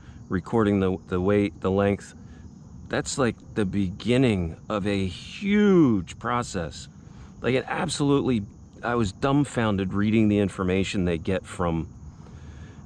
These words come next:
from gathering these fish. Like, that's only the beginning. Uh, the rest of the work, the bulk of the work, occurs after that,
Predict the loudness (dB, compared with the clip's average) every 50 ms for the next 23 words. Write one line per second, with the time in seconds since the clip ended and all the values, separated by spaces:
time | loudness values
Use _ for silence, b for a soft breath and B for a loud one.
0 | B -16 -12 -6 -2 0 0 0 0 0 0 0 2 2 2 2 4 4 4 2
1 | 0 -2 -4 -8 -12 -14 -10 -4 -4 -2 -2 -4 -6 -6 -2 0 0 0 0 -2
2 | -4 -6 -6 -4 -4 -6 -6 -4 -2 0 0 0 0 -2 -6 -8 -10 -10 -8 -4
3 | -2 -2 0 -2 -2 -6 -10 -12 -8 -6 -6 -6 -4 -4 -4 -2 -2 -2 -4 -4
4 | -4 -4 -2 -2 0 0 0 -2 -2 -2 -4 -6 -4 0 0 0 0 -2 -4 -6
5 | -6 -6 -6 -4 -2 -2 -2 -2 -4 -8 -12 -16 -16 -16 -16 B B B B B
6 | B B B B -12 -10 -8 -4 -2 -2 0 0 0 -2 -2 -2 -4 -6 -6 -6
7 | -6 -6 -6 -8